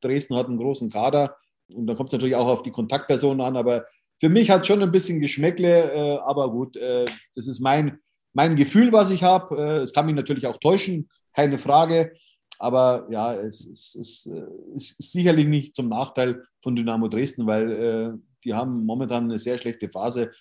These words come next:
haben wir seit dreihundertachtundvierzig Minuten das Tor nicht mehr getroffen und ich glaub, dass, äh, dieses Spiel, äh, sehr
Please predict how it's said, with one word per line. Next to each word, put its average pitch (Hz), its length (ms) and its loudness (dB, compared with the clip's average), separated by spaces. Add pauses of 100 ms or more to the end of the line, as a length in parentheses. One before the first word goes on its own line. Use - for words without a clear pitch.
(140)
haben 110 100 -6
wir 117 120 -2
seit 110 280 -4
dreihundertachtundvierzig 110 880 -6
Minuten 117 340 -4
das 104 100 -4
Tor 120 160 -4
nicht 131 120 -6
mehr 120 140 -4
getroffen 117 380 -4
und 113 220 -8 (280)
ich 101 140 -10
glaub, 160 300 4
dass, 147 340 0
äh, 131 280 -2
dieses 135 260 -6
Spiel, 160 280 -4
äh, 139 400 -2
sehr 143 440 0